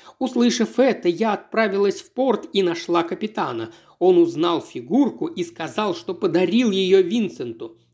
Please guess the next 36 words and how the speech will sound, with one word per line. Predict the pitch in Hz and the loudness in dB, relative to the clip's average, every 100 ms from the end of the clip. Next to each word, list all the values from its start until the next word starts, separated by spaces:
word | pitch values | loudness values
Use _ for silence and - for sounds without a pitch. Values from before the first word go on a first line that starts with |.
| - | -16
Из | 147 | -6
вашего | 160 143 135 | -4 -4 -6
рассказа | 131 135 - 226 170 | -6 -6 -2 -2 0
я | 156 151 | -2 -4
поняла, | - 147 147 143 185 156 - _ _ _ | -4 -4 -2 0 0 0 -4 _ _ _
как | - 269 196 147 | -2 0 0 0
был | 196 208 - | 4 4 4
осуществлён | 170 - 175 - - - 156 156 | -4 -8 -8 -6 -10 -8 -6 -6
замысел, | 131 160 139 120 - 127 - - | -6 -8 -8 -10 -6 -4 -4 -2
и... | 196 214 285 - - _ _ - | 2 4 4 0 -20 _ _ -6
Вы | 135 165 | 2 4
видели, | 202 180 127 131 | 4 -2 -4 -10
как | - 131 | -10 -10
я | 143 135 | -6 -4
вела | 139 170 | -2 -2
себя | - 139 143 | -4 -6 -8
с | - | -4
Винсентом. | 151 151 113 113 117 113 - - _ | -2 -2 -4 -14 -14 -14 -18 -20 _
Фактически | 220 220 285 220 - 220 | -2 2 4 2 -2 -4
у | - | 2
меня | 202 196 208 | 2 4 2
не | 202 202 | 2 4
было | 180 185 | 4 4
ничего, | 180 185 - 196 208 285 | 4 0 -2 -4 -2 -2
кроме | - 143 127 | -4 -8 -6
догадок, | 123 151 240 160 123 117 - _ _ - | -4 -2 -2 -2 -4 -10 -14 _ _ -6
и | 202 196 | 2 4
лишь | 180 180 165 | 4 2 0
увидев | 175 156 143 | -2 -2 -4
записку, | 131 185 180 262 - 156 | -2 -2 0 -6 -6 -6
я | 151 | -4
окончательно | 165 208 202 240 226 175 170 139 127 | -4 -4 -2 -2 0 -2 -2 -6 -4
убедилась | 123 123 123 127 127 - | -4 -6 -2 0 0 -4
в | |
его | 131 131 127 | -6 0 2
вине, | 123 131 131 123 117 | 0 -2 -6 -2 -4